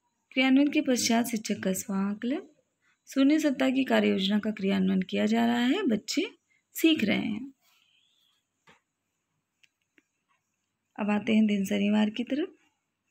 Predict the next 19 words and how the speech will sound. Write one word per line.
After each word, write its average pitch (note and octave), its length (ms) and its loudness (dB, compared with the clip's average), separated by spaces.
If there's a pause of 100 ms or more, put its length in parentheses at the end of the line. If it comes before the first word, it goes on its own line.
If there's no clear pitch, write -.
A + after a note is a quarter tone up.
(640)
कक्षा A3+ 260 -2
तीन G3 380 0
व G3 40 -2
चार, A3+ 440 -4 (2250)
विषय A#3+ 300 2
में D#4+ 120 4
समय A3+ 280 2
सारणी G3+ 380 0
के G3+ 100 -4
अनुसार G3 360 0
समस्त G3 440 -4
विषय। A#3 320 -4 (920)
दिनांक G#3+ 360 0
चार G3 220 0
नौ G3+ 220 0
दो G3 240 -4
हज़ार G3+ 260 -2
इक्कीस। - 500 -8 (3500)
पाठ G#3+ 420 -2